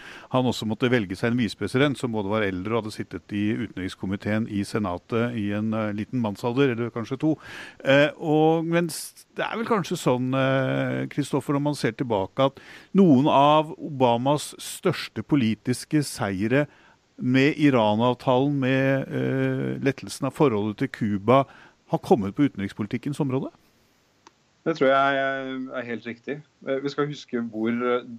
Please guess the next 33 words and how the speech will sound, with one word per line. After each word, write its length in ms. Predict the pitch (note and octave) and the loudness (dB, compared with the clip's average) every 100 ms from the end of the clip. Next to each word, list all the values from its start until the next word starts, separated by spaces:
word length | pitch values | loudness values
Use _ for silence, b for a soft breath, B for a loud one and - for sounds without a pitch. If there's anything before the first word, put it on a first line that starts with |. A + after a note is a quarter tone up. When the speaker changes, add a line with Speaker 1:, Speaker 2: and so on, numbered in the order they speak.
| A2+ | -2
Speaker 2:
dårlig 640 | C3+ G#2+ F#2+ F#2 G#2 A#2+ | 0 0 -4 -6 -4 -2
forholdet 640 | B2 F#2+ F#2 F#2+ A2 A2+ - | -2 -4 -4 -4 -2 -4 -6
mellom 320 | A2+ G#2+ A2+ | -4 -4 -4
U 160 | A2 G2+ | -4 -4
S 140 | G#2 | -2
A 60 | G#2 | 0
og 120 | G#2 | 0
resten 220 | G2 - | -2 -8
av 80 | G#2+ | -4
verden 340 | F#2 F#2 G#2+ G2 | -4 -4 -8 -2
var 300 | F#2+ A2+ C3 G#2+ | 0 2 0 -4
da 80 | G#2+ | -2
Obama 600 | A2 G#2 G2 F#2 G2 G#2+ C3 | -2 -2 -4 -6 -6 -6 -4
overtok. 480 | G2+ F#2 D3+ D#3+ - b b b b _ A#2 | -6 -6 -8 -8 -12 b b b b _ -2
George 240 | B2 A#2 | -2 0
W. 220 | A2 G#2+ | -2 -2
Bush 260 | G#2 A2 - | -2 -2 -2
hadde 220 | A2+ G2+ | -4 -2
jo, 340 | G2+ G#2 G#2+ A2 | 0 2 2 2
eh, 440 | G#2+ G#2 G#2 G#2+ A2+ A#2 A2+ | 2 0 -2 -6 -10 -14 -14
kjørt 280 | A2+ A2 G2+ | -6 -6 -6
et 80 | A2+ | -8
sololøp 640 | - G2 F2+ G2 A#2 C#3 - _ | -8 -6 -2 2 4 2 -4 _
og, 340 | A2+ G#2+ G#2 G#2 | -2 0 0 -2
eh, 480 | G2+ G2+ G2+ G2+ - | -4 -4 -4 -4 -8
og 160 | - A2+ | -10 -10
ignorert, 720 | G#2 A#2 G#2 G2 A2+ - - | -4 -2 -2 -2 -6 -8 -6
eh, 120 | A#2 A#2 | -6 -4
F 200 | A2+ - | -8 -10
N, 180 | F#2 G2 | -10 -8
for 100 | A2 | -6
eksempel, 360 | A#2 A2+ E3 F3 B B B - | -4 -4 -4 -10 B B B -2
noe 340 | B2+ A2+ A#2+ | 2 4 2